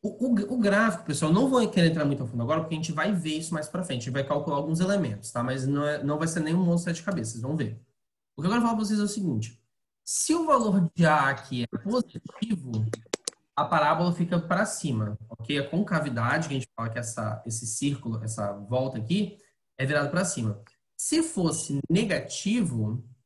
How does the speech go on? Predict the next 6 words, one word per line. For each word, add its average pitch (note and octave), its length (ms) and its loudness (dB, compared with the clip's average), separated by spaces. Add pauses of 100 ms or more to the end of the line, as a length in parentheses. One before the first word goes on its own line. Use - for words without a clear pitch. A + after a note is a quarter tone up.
(1800)
ela C#3 140 2
vai C#3+ 140 2
ficar - 280 -4
virado C3 440 -2
para D3 560 0 (1600)
baixo. C#3 480 2